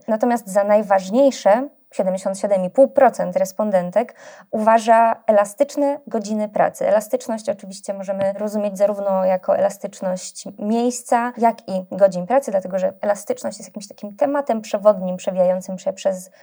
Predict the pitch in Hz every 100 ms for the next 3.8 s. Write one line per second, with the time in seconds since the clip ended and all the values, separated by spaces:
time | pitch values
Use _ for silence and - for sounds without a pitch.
0 | - 208 208 208 196 196 185 185 185 180
1 | 185 185 190 185 180 185 185 - 190 175
2 | 175 185 185 208 190 190 185 185 196 190
3 | 185 185 185 180 180 185 170 170